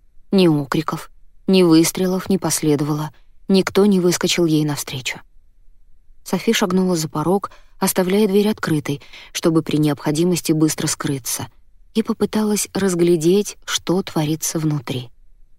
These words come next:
Там точно кто-то был. Запах немытых тел чувствовался даже в затхлом воздухе долго простоявшего запертым помещения. В темноте послышался тихий болезненный кашель.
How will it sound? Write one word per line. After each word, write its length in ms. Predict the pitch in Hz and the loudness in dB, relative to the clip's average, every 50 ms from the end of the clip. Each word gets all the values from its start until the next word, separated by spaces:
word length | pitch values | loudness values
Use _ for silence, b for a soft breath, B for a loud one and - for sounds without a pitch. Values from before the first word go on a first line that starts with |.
| - - - _ _ - - - _ _ - | -20 -20 -20 _ _ -20 -20 -20 _ _ -4
Там 160 | - 185 156 | -2 -2 -2
точно 500 | 151 - - 190 190 180 - - - 175 | -2 -4 -4 -2 -2 0 0 -2 -2 -4
кто-то 460 | 165 - - - 190 175 170 - 180 170 | -4 -6 -6 -4 -4 -4 -2 -2 -4 -4
был. 420 | 160 160 170 156 147 135 131 127 - - - - - - - - _ - - | -2 0 0 0 -2 -4 -8 -12 -18 -20 -20 -20 -20 -20 -20 -20 _ -14 -6
Запах 440 | 170 160 180 170 - 180 - - - | -2 0 0 0 0 -4 -4 -2 0
немытых 440 | 175 170 175 170 160 - 151 - | 0 2 2 2 0 -2 -6 -6
тел 320 | - - - 202 202 185 165 | -6 -2 0 0 2 0 0
чувствовался 720 | - - - 170 165 - - 170 170 165 165 165 - - | -2 -2 -2 -2 -2 -4 -2 0 0 2 0 0 -2 -2
даже 240 | 170 160 165 156 165 | -2 -2 -2 -2 -2
в 60 | 160 | -2
затхлом 500 | 160 156 165 156 151 - - 175 170 165 | -2 0 -2 -2 -4 -4 -4 -2 0 0
воздухе 560 | 151 160 170 170 160 151 160 147 - - 156 B B B B B B | 2 2 2 2 0 -2 -6 -6 -6 -8 -8 B B B B B B
долго 400 | - 180 175 180 175 170 160 165 | 0 2 4 6 6 4 2 0
простоявшего 800 | 160 - 170 - - - 170 165 170 165 156 - - - 165 165 165 | -2 -2 -4 -4 -4 -2 -2 -2 -2 -2 -2 -4 -6 -4 -2 -2 -2
запертым 460 | 151 165 151 - 165 156 - 165 151 | 0 -2 -2 -2 -4 -4 -4 -4 -6
помещения. 800 | - 160 156 170 156 - - - 151 143 139 135 131 131 135 - - _ - - - - - - - - - - - - - - - - - - - - - - - _ - _ - - _ _ _ | -4 -4 -4 -2 -2 -2 -2 -2 -4 -4 -6 -6 -8 -8 -10 -14 -18 _ -20 -20 -20 -20 -20 -20 -20 -20 -20 -20 -20 -20 -20 -20 -20 -20 -20 -20 -20 -20 -20 -20 -20 _ -20 _ -20 -20 _ _ _
В 40 | - | -2
темноте 400 | - 202 196 190 185 - 240 233 | 0 2 2 2 2 0 -2 -2
послышался 580 | - 208 - - 220 208 - 220 202 - 208 | -2 -2 -2 -2 -2 -2 0 -2 0 0 -2
тихий 420 | 185 - - 214 220 220 - - 220 | -2 -2 -2 -2 -2 -2 -2 -2 -2
болезненный 560 | 190 185 170 170 175 180 185 190 185 190 196 | -2 -2 -2 -2 -2 -2 -2 -2 -2 -2 -4
кашель. 520 | - - 165 135 127 - - - 147 131 | -4 -4 -4 -4 -4 -4 -4 -6 -8 -12